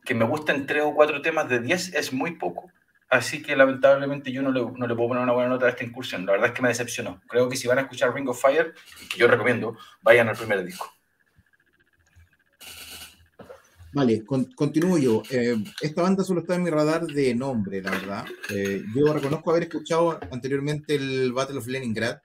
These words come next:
Speaker 2: eh, y en-, no me encantó demasiado, por, como ya les he explicado otras veces, porque yo tengo cierta lejanía con este tipo de sonidos,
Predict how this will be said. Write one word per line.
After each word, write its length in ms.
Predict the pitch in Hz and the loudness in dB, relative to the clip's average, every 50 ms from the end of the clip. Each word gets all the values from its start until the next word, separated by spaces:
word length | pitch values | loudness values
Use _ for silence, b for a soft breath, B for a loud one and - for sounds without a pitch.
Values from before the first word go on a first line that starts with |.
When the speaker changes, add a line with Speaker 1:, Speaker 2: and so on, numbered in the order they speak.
| _ _ _ - | _ _ _ -8
Speaker 2:
eh, 460 | 110 113 110 110 113 113 113 113 110 - - | -4 -2 -2 0 0 0 -2 -2 -4 -8 -8
y 180 | 120 123 123 127 | -4 -2 0 0
en-, 240 | 127 131 127 127 131 | 0 -2 -4 -6 -4
no 100 | 139 143 | -4 -2
me 80 | 147 | -2
encantó 360 | 151 147 - 139 127 - 143 | -4 -2 -2 -4 -6 -2 -2
demasiado, 480 | 143 139 127 113 - - 156 143 127 123 - - - - - - - - - - - _ _ _ - | -2 -2 0 -2 -2 -2 2 2 2 2 0 -4 -6 -6 -4 -4 -6 -6 -6 -10 -20 _ _ _ -2
por, 280 | 123 123 127 127 - - _ _ - _ _ | 0 2 2 2 0 -4 _ _ -20 _ _
como 180 | - 110 110 113 | -4 -2 -2 2
ya 140 | 113 120 123 | 2 2 4
les 120 | 123 123 | 4 2
he 20 | 120 | 2
explicado 320 | 120 - 117 107 117 120 | 0 -2 -4 -2 0 0
otras 160 | 120 117 113 117 | 0 -2 0 -2
veces, 240 | 139 147 147 170 | -2 -2 -2 -4
porque 220 | 143 143 135 - 135 | -4 -6 -6 -4 -6
yo 80 | 135 | -4
tengo 200 | 135 139 143 135 | -4 -4 -6 -6
cierta 300 | 127 - 147 139 - - | -6 -8 -8 -10 -6 -6
lejanía 340 | 123 123 - - 123 127 131 | -6 -6 -4 -4 -4 -4 -2
con 120 | 127 131 117 | -2 -4 -4
este 120 | 110 110 | -6 -8
tipo 160 | - 117 113 107 | -6 -2 -2 -2
de 60 | 95 | -2
sonidos, 340 | - 92 87 80 73 82 | -2 -8 -12 -14 -14 -20